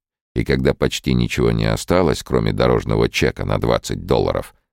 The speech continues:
Махараджи сказал, чтобы я не обналичивал его.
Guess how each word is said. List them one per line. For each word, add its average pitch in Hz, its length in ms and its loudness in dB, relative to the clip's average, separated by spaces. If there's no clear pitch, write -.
Махараджи 60 600 2
сказал, 64 420 2
чтобы 62 300 -2
я 60 160 2
не 60 120 2
обналичивал 58 800 0
его. 50 360 -2